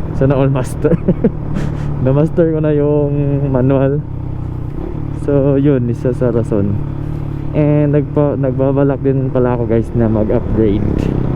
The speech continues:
And plano ko is nasa Gixxer two fifty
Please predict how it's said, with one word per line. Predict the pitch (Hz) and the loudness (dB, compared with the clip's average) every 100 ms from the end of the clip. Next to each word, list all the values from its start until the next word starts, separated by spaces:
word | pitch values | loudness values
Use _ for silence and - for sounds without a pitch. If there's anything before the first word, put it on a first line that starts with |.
| - - - - - - - | -2 -2 -4 -4 -4 -4 -4
And | - 85 107 104 107 110 104 110 110 104 - - - - - - - - - - | -4 -2 0 0 2 2 2 2 0 -2 -4 -2 -2 -2 -2 -4 -4 -4 -4 -2
plano | - 135 135 - | 0 2 0 0
ko | 127 | -2
is | 110 117 113 120 - - 123 123 | 2 2 2 2 -2 -2 -2 0
nasa | 120 127 | 2 2
Gixxer | 110 139 - 165 160 151 151 151 151 - - - - - - - - | 2 0 0 2 2 2 2 0 -2 -6 -4 -4 -4 -4 -4 -2 0
two | 170 | 2
fifty | 196 - - 160 170 | 2 0 0 2 2